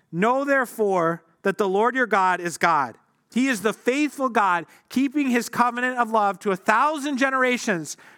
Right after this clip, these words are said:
of those who love him and keep his commandments." When God wants to introduce himself to people, one of the ways that he introduces himself, he says, like, "Hi, I'm, I'm God. I'm trustworthy." And then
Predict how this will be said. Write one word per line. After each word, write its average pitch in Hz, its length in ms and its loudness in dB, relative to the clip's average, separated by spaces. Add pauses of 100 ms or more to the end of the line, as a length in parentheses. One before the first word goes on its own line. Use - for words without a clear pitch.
of 180 140 -6
those 247 260 0
who 277 140 -2
love 240 260 0
him 175 320 -4 (220)
and 190 140 -2
keep 220 240 -2
his 202 160 -2
commandments." 196 480 0
When 185 120 0
God 240 400 2
wants 285 280 -2
to 247 120 -10
introduce 233 460 -2
himself 214 400 0
to 190 100 -6
people, 180 420 0 (220)
one 208 220 2
of 285 80 0
the 285 100 2
ways 240 400 0
that 220 100 -2
he 214 140 0
introduces 214 600 -2
himself, 185 360 0
he 175 80 -4
says, 175 180 -8
like, 175 140 0
"Hi, 208 280 2
I'm, 190 220 0 (240)
I'm 190 200 0
God. 185 460 2
I'm 180 180 2
trustworthy." 131 580 -4 (1500)
And 208 160 2
then 233 220 0